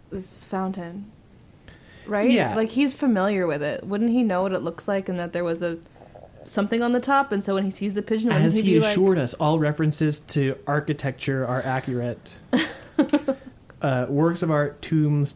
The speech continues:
Speaker 2: tunnels, and architecture. Those are the things we're allowed to take as factual, as are their exact locations.
Speaker 1: As, has he been in that passage between the place and the other place?
Speaker 2: Not yet.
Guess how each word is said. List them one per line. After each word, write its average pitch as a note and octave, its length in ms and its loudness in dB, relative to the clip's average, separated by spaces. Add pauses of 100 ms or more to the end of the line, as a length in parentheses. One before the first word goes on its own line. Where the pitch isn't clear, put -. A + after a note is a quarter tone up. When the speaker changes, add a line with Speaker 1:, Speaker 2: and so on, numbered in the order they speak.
Speaker 2:
tunnels, C3+ 420 0
and C#3 140 -4
architecture. G#2+ 760 -8
Those D3 200 2
are D#3+ 40 2
the D3 60 -2
things D3 180 0
we're C#3+ 80 2
allowed C3 240 0
to C#3 60 -2
take C3 80 -2
as C3 100 -2
factual, A2+ 640 -6 (720)
as C3 180 0
are C3+ 140 0
their C3 160 -2
exact B2+ 400 -4
locations. A#2 580 -4
Speaker 1:
As, C4+ 220 -2
has E4 160 -2
he G#4 100 0
been C4+ 160 0
in D4 140 2
that D#4+ 160 -2
passage E4+ 480 -4
between E4+ 520 -6
the D#4+ 100 -4
place E4 340 -4
and D#4 100 -2
the D#4 60 0
other D#4+ 160 -2
place? F#4+ 300 -8 (280)
Speaker 2:
Not B2 200 0
yet. B2 320 0